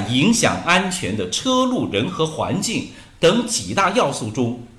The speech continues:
到底哪一个占最主导的地位？也许一百个人有一百个不同的答案，但这么多年的交警工作经历告诉我一个事实：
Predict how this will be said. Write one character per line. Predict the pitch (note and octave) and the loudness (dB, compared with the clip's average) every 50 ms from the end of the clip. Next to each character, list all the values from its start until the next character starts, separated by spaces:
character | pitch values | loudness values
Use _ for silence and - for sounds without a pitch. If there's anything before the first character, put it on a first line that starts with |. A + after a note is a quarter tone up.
| - - - - | -20 -20 -8 0
到 | - C4 A3+ G3 | 2 4 4 4
底 | - G3 A3 | 4 2 2
哪 | G3+ G3 D#3 A2 F2+ E2 | 4 4 2 2 0 -2
一 | F2+ C3 G3 G#3+ | -2 0 0 2
个 | A3 A#3 D3+ - - - - - - - - - - - - - | 2 2 2 2 0 -6 -14 -18 -20 -20 -20 -20 -20 -20 -20 -8
占 | - - E3+ C3 G#2 A2 - | -2 0 2 2 2 0 -2
最 | - - F3+ C3+ A#2+ | 0 0 0 0 0
主 | - C#3+ D3+ G#3+ C4 | 0 -2 0 2 2
导 | - - - - | 2 0 0 -4
的 | F2 | -8
地 | - A#2+ A2+ F2 | -8 -6 -8 -6
位？ | D#2+ E2+ D2+ - - - - - - - - - - - - - - - - - - - - - - - - - - - - - - - - - - - - - - | -6 -8 -10 -10 -12 -20 -20 -20 -20 -20 -20 -20 -20 -20 -20 -20 -20 -20 -20 -20 -20 -20 -20 -20 -20 -20 -20 -20 -20 -20 -20 -20 -20 -20 -20 -20 -20 -20 -20 -12 -2
也 | A2+ C3 D#3+ E3+ | 2 4 4 4
许 | - - - G2 F2+ E2 - - | 2 0 -2 -4 -4 -4 -4 -2
一 | F#3+ E3+ - | -2 -2 0
百 | - A2+ - - - - | 0 -2 -4 -4 -4 -4
个 | F3+ | -4
人 | F3+ - E3 D2 - - - - - - - - - - - - - | -2 -2 -4 -6 -8 -12 -18 -20 -20 -20 -20 -20 -20 -20 -20 -20 -10
有 | - G2+ F#2+ E2+ F2+ | -4 -4 -4 -2 -2
一 | D3 D3 B2 | -2 -4 -2
百 | - - - - | -2 -4 -6 -6
个 | - - G2 F2+ | -8 -8 -8 -8
不 | F2+ F#2+ G#2+ - | -6 -6 -8 -8
同 | - - D#2+ F2 | -6 -8 -8 -6
的 | - D#2 | -6 -6
答 | - - - - - | -8 -10 -12 -12 -10
案， | E2 F2+ - - - - - - - - - - - - - - - - - - - - - - - - - - - | -10 -10 -10 -12 -16 -20 -20 -20 -20 -20 -20 -20 -20 -20 -20 -20 -20 -20 -20 -20 -20 -20 -20 -20 -20 -20 -20 -20 0
但 | - B3+ A3+ A3 A#3 A3+ | 4 6 6 6 6 4
这 | - D#4 | 2 4
么 | C#4 B3 - | 4 4 2
多 | - A#3+ A#3 | 4 2 2
年 | G#3 C#3+ B2+ C3+ | 4 4 4 4
的 | - - | 2 2
交 | - - A#3 A#3 A3+ | 2 2 4 4 4
警 | A3+ A#2 - | 2 0 -2
工 | G#2+ E3 F#3 | -2 -2 -4
作 | G3+ F3 A#2+ | -2 -2 -4
经 | G#2+ - G#3+ G#3 G#3 G#3+ | -2 0 0 0 0 0
历 | G3+ B2+ F2+ - - - - - - - - - | 0 -2 -4 -6 -10 -14 -18 -20 -20 -20 -10 -2
告 | G#3 F#3+ C3+ | 0 0 0
诉 | A#2+ - D3+ | 0 -2 -4
我 | B2 F#2+ E2 D2+ D#2+ | -4 -4 -4 -6 -4
一 | F#2+ B2+ | -4 -2
个 | D3+ E3 - | -2 0 0
事 | - - - - - | 0 -2 -2 -2 -4
实： | - - - - - - D#3+ - | -6 -8 -8 -10 -10 -12 -14 -14